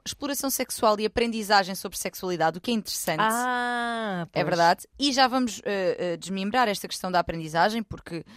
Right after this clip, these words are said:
Speaker 1: "Ah, mas aquilo que se aprende ali é mau." Ok, concordo em grande parte, especialmente em jovens,
Speaker 2: Uhum.
Speaker 1: mas já lá vamos.
Speaker 2: Mas em
Speaker 1: Portanto
Speaker 2: termos ginecológicos há muita riqueza ali, porque os planos são muito próximos.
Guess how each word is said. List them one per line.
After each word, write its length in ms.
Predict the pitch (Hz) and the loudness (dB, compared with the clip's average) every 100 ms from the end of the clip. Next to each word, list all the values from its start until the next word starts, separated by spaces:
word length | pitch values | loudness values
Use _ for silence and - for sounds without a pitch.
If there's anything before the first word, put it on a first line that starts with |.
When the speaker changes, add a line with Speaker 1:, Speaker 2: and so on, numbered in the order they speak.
| - _ - | -20 _ 4
Speaker 1:
"Ah, 240 | 302 339 | 6 6
mas 160 | 285 254 | 4 -2
aquilo 240 | 269 311 | -4 -6
que 60 | - | -6
se 60 | 277 | -6
aprende 240 | 277 277 | -4 -2
ali 160 | 269 330 | -2 -2
é 80 | 311 | 2
mau." 420 | 226 202 165 139 _ _ - | 6 6 6 0 _ _ -18
Ok, 440 | - 170 202 320 _ _ | -2 4 4 4 _ _
concordo 500 | - 180 190 180 - - _ _ | -10 2 4 4 2 -20 _ _
em 100 | - 160 | -6 -2
grande 260 | 160 160 | -2 -6
parte, 320 | - 160 - - - | 4 4 4 -10 -12
especialmente 440 | - 180 170 170 | -6 -4 -4 -4
em 60 | 170 | -4
jovens, 580 | 151 156 156 254 381 | 2 2 2 -4 -4
Speaker 2:
Uhum. 400 | 160 147 151 160 247 _ | -10 -8 -10 -12 -16 _
Speaker 1:
mas 120 | 156 | -6
já 100 | 151 | 0
lá 140 | 190 185 | 0 0
vamos. 420 | 147 123 - - - | -2 -6 -10 -18 -8
Speaker 2:
Mas 120 | 233 | -2
em 40 | 214 | 0
Speaker 1:
Portanto 100 | 190 | 2
Speaker 2:
termos 200 | 208 185 | 2 2
ginecológicos 840 | 190 202 196 190 190 196 202 - | 2 0 -2 -2 0 0 -2 -4
há 80 | 220 | -2
muita 180 | 220 220 | 0 -4
riqueza 520 | 220 233 262 226 226 | -4 -6 -4 -2 0
ali, 240 | 233 240 233 | 0 -2 6
porque 380 | 277 180 220 196 | 6 8 4 4
os 100 | - | 4
planos 360 | 202 214 220 | 6 6 6
são 140 | 262 220 | 4 4
muito 260 | 220 233 | 2 0
próximos. 760 | - 202 233 - 226 254 - | 4 4 4 -2 -4 -4 -6